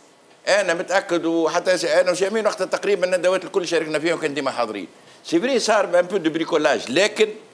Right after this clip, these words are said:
ولادة تونسية. أنا مازلت كي حتى قبيليك رجعت شوية زوز كتب،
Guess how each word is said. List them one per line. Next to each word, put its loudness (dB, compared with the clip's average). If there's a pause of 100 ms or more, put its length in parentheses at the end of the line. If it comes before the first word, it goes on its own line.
ولادة 2
تونسية. -4 (680)
أنا -2
مازلت -6
كي -2
حتى 2
قبيليك -4
رجعت 2
شوية 2
زوز -6
كتب، -4